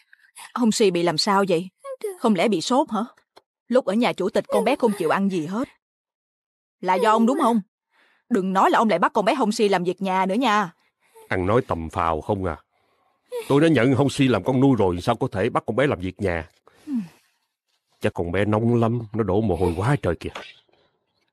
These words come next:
Speaker 3: Để tôi.
Speaker 1: Trời ơi, ông làm con bé bị bệnh giờ.
Speaker 3: Thiệt hả?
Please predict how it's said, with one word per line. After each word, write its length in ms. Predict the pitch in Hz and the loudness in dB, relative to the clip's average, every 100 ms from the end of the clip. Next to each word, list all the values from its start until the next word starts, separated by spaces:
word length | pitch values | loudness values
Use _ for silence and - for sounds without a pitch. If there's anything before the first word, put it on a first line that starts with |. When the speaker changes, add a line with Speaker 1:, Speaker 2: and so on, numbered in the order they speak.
| _ - | _ -6
Speaker 3:
Để 80 | 90 | -2
tôi. 120 | 98 87 _ _ _ _ _ - | -2 -2 _ _ _ _ _ -10
Speaker 1:
Trời 140 | 214 151 190 | -8 -4 2
ơi, 100 | 226 | 4
ông 120 | 214 | 2
làm 140 | 160 | 0
con 140 | - 214 | 0 0
bé 120 | 269 | 2
bị 120 | 214 | 2
bệnh 300 | 170 170 208 | 0 2 4
giờ. 200 | 220 170 196 185 _ _ _ _ _ _ _ _ _ _ - | 4 4 -2 -6 _ _ _ _ _ _ _ _ _ _ -4
Speaker 3:
Thiệt 160 | 92 87 | -4 -2
hả? 140 | 92 | -4